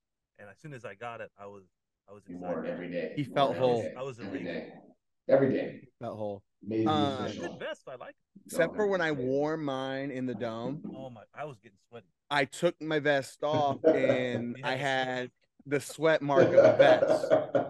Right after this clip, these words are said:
Speaker 3: So my shirt looked like I had another vest. So I was wearing a vest on top of the
Speaker 2: <laughs>
Speaker 3: vest. On
Speaker 2: I have a,
Speaker 3: top
Speaker 2: I have a,
Speaker 3: of
Speaker 2: I have a funny picture of you in Fargo, dude. It's hilarious.
Speaker 3: I know you do.
Speaker 2: I, I love
Speaker 3: I
Speaker 2: to
Speaker 3: know
Speaker 2: sh-,
Speaker 3: you have
Speaker 2: I
Speaker 3: a
Speaker 2: love to
Speaker 3: couple.
Speaker 2: share it.
Speaker 1: We gotta,
Speaker 2: I love to
Speaker 1: we
Speaker 2: share
Speaker 1: gotta
Speaker 2: it.
Speaker 3: Hey,
Speaker 1: send them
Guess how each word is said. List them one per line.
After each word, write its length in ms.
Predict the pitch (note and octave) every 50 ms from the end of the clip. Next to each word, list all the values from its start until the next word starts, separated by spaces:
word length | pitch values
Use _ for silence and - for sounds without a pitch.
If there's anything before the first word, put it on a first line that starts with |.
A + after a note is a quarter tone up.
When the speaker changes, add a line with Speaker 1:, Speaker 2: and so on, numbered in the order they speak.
| - - - -
Speaker 3:
So 640 | - - D3+ C#3 C#3 C3+ C3+ C3 B2+ B2 A#2+ A2 _ _ _ _ _ -
my 180 | B2+ B2 A#2+ A#2+
shirt 680 | - - - - - F#3 F3 E3 D#3 D3+ C#3 - _ _ _ _ -
looked 240 | C3 C#3+ C#3 - -
like 120 | C#3 B2+ B2
I 20 | C3
had 80 | B2+
another 260 | B2+ B2 B2 A#2 A#2+
vest. 680 | A2+ A2 B2 B2+ A#2 G#2 E2+ - - - - - - -
So 80 | C3+ B2+
I 200 | B2+ A#2+ B2+ B2+
was 100 | B2 A2+
wearing 220 | B2+ C3+ C3+ C3 C3
a 60 | B2
vest 360 | G#2+ G#2+ C#3 C#3+ C#3+ C#3 - _ _ _ -
on 140 | B2 B2 -
top 280 | - C#3 C#3 C#3 C#3
of 180 | D#3+ D#3 - -
the 240 | A2 A2+ A2 A2 G#2
Speaker 2:
<laughs> 20 |
Speaker 3:
vest. 380 | A2+ A2 G#2+ G2 G2 - _ _ _ _ _ - -
On 140 | A2+ A2+ -
Speaker 2:
I 60 | -
have 120 | - E3 E3
a, 20 | D#3+
Speaker 3:
top 100 | - -
Speaker 2:
I 60 | D#3+
have 140 | C#3+ C#3 C3+
a, 20 | B2+
Speaker 3:
of 60 | B2 A#2+
Speaker 2:
I 20 |
have 140 | C3+ C3+ B2+
a 140 | - - -
funny 220 | A#2 A#2 A#2 A2+ A2
picture 360 | A#2 A#2 - - G#2+ G2 F#2
of 60 | F#2
you 100 | F#2 F2
in 100 | E2+ F2 -
Fargo, 360 | F2+ F2+ F2 E2+ E2 F2 E2
dude. 120 | D#2+ D#2+ D#2+
It's 140 | D#2+ D#2+ -
hilarious. 440 | F2 E2+ F2 E2 D#2 D2+ - - - -
Speaker 3:
I 80 | C3
know 140 | B2+ B2+ B2+
you 180 | C3 B2 A2+ G#2
do. 100 | G#2+ G#2
Speaker 2:
I, 20 | G#2
I 240 | G#2 G#2 G2+ - G2+
love 160 | G2+ G2+ G2
Speaker 3:
I 60 | A2
Speaker 2:
to 60 | A2+ A#2
Speaker 3:
know 80 | A#2+
Speaker 2:
sh-, 20 | A#2+
Speaker 3:
you 100 | A#2+ A#2+
have 20 | A#2+
Speaker 2:
I 20 |
Speaker 3:
a 40 | A2 G#2+
Speaker 2:
love 40 | G2
to 60 | -
Speaker 3:
couple. 240 | A#2+ A#2 - A2+ G#2
Speaker 2:
share 140 | G#2 G#2+ -
it. 60 | - -
Speaker 1:
We 60 | - -
gotta, 140 | D3 B2+
Speaker 2:
I 20 | G2+
love 60 | -
to 60 | - -
Speaker 1:
we 60 | -
Speaker 2:
share 120 | - E3
Speaker 1:
gotta 20 | E3
Speaker 2:
it. 40 |
Speaker 3:
Hey, 40 | D#3 C#3+
Speaker 1:
send 100 | D#3 D3
them 80 | D3+